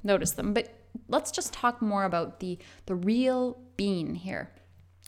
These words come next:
Soybeans, one cup, thirty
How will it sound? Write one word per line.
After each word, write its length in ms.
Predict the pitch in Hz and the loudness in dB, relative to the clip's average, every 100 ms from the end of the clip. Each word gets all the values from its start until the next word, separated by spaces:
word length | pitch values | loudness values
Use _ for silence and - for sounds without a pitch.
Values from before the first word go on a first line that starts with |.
| - | -12
Soybeans, 920 | - - 311 302 233 - - - - - - - - | -4 2 4 4 4 2 0 -2 -4 -12 -20 -20 -12
one 380 | 208 220 269 285 | 0 6 6 6
cup, 380 | - 220 - - - - - - - _ - | 4 0 -2 -12 -18 -20 -20 -20 -20 _ 6
thirty 460 | 262 254 254 262 | 8 8 4 0